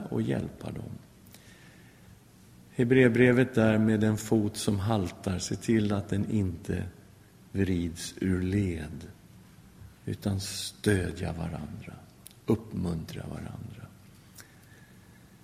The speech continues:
Vi har Herrens bön också: "Fräls oss från det onda", som vi säger på svenska, men som man ber på arabiska:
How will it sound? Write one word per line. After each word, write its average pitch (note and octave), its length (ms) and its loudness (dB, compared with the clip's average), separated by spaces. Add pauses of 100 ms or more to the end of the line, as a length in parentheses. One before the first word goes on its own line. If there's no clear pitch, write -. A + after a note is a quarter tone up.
(760)
Vi A#2+ 140 4
har B2 200 4
Herrens A#2 500 2
bön A#2 360 4
också: A2 360 -2
"Fräls A#2 560 0
oss A2 240 0
från A2 560 2 (880)
det G#2+ 140 2
onda", C3 680 2
som A#2 220 -2
vi A2+ 100 0
säger F#2+ 460 0
på F#2+ 140 -6
svenska, F2 580 -4 (1120)
men G2+ 340 0
som A2 120 -2
man G#2 180 2
ber G#2 180 2
på G#2 180 -2
arabiska: G#2+ 680 0